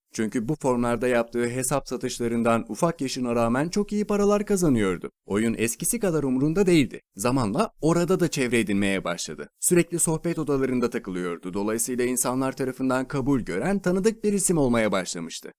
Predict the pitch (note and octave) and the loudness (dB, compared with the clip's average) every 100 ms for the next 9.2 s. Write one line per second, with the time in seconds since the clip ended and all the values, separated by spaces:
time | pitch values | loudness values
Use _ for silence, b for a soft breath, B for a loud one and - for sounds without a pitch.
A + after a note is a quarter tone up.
0 | _ F#2 G2 C3 B2 C3 A#2 E3 A#3 A#3+ | _ -6 -2 0 2 2 2 2 2 4
1 | B3+ B3 B2 F#2 G2+ F#2+ - A#3 G3 F#3 | 6 6 4 2 2 0 2 2 4 4
2 | D#3+ D#3 C3+ A2+ G#2 - G2 F#2 C3 F3 | 4 4 2 2 0 0 0 0 0 2
3 | E3+ D#3 D3+ D3 D#3 E3+ G3+ - - D#3+ | 2 2 0 -2 -2 0 0 -2 0 4
4 | F3+ F#3 F#3 D#3 B2 - F2 - - - | 6 6 6 4 2 -2 -6 -12 -12 -10
5 | - G3 G3 - D3 - C3 A#2+ G#2+ G2 | 2 2 2 -2 -4 -2 0 0 0 0
6 | G#2 G#2+ G#2 - A#3+ G3+ E3+ - B2+ G2+ | 2 2 -2 -2 -2 0 -2 0 2 2
7 | - B2+ F3+ D3 B2 - - E3 - C#4 | 0 0 0 0 0 -2 0 0 0 0
8 | B3+ B3+ B3+ - A3+ A3+ C4 C#4 G#3 A#2+ | 0 0 -4 0 0 0 0 4 6 4
9 | F2 | 0